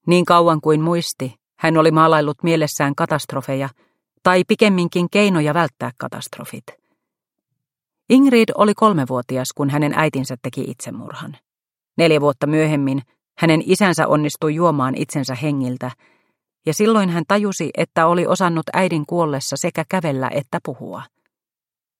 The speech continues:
Hän olisi ollut riittävän iso voidakseen avata ulko-oven, koputtaa naapurin oveen ja pyytää soittamaan äidille ambulanssin,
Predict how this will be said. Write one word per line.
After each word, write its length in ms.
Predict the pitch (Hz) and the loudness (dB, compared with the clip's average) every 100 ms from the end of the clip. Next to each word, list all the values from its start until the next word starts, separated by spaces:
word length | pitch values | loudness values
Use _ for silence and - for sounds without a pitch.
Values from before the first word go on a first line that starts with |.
| _ _ _ _ _ _ _ _ | _ _ _ _ _ _ _ _
Hän 200 | 170 170 | -2 2
olisi 360 | 175 170 190 151 | 4 4 4 2
ollut 300 | 170 170 - | 4 0 0
riittävän 480 | 190 - 160 156 - | -2 -2 0 0 -2
iso 260 | 185 160 | -2 0
voidakseen 500 | 165 160 147 - 143 151 | 0 0 -2 -2 -2 -2
avata 300 | 160 156 - | -2 -2 -4
ulko-oven, 680 | 170 160 - 127 131 127 131 _ _ _ _ _ | -4 -4 -4 -4 -2 -4 -8 _ _ _ _ _
koputtaa 480 | 180 180 - 165 156 | 0 2 0 0 2
naapurin 500 | 165 175 147 143 - | 2 2 -2 -2 0
oveen 300 | 170 156 151 | 2 2 0
ja 80 | - | -2
pyytää 300 | 175 147 143 | -2 0 -2
soittamaan 560 | - 160 - 170 165 | -2 -4 -2 0 0
äidille 360 | - 180 170 170 | 0 0 0 -2
ambulanssin, 760 | - 185 131 123 127 - 131 | 0 -2 -2 -4 -6 -8 -8